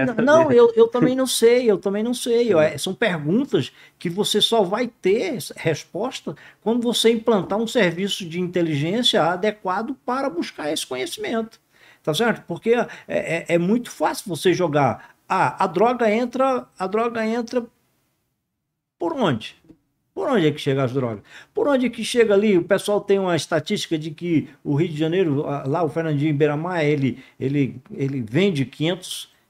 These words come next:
Speaker 1: quinhentos quilos de, de cocaína por, por mês, ou quinhentas toneladas, sei lá quanto, mas então onde, tipo, chega esse tanto? Porque se for quinhentos quilos, quinhentos quilos é muito negócio, se for quinhentas toneladas.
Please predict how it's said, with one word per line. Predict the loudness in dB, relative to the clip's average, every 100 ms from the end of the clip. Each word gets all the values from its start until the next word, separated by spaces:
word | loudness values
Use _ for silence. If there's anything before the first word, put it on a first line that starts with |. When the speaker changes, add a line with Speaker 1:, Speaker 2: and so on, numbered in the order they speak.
| _
Speaker 1:
quinhentos | -6 -4 -6
quilos | -4 -2 2 2
de, | 2 2 2 -4 _ _ _ _ _ _ _
de | -10
cocaína | -8 -8 -6 0 0 2 -2
por, | -2 -6 -8 -12 -12
por | -6
mês, | 0 0 0 -8 -20 _ _
ou | -18
quinhentas | -8 -2 -2 -2 -8
toneladas, | -8 -6 -4 -6 -6 -8
sei | -6
lá | -4 -6
quanto, | -6 -8 -8 -8
mas | -4 -2 -4 -10 _ _
então | -8 -2
onde, | -2 -2
tipo, | -6 -4 -2
chega | 0 0
esse | -2 -4
tanto? | -2 -2 -2
Porque | -8 -12
se | -8
for | -8
quinhentos | -4 -4 -4 -4
quilos, | -2 -2 -4 _ _ -12
quinhentos | -10 -8
quilos | -6 -4
é |
muito | -4 -4
negócio, | -4 -2 -4 -6
se |
for | -12
quinhentas | -6 -4 -4 -4
toneladas. | -4 -2 0 -2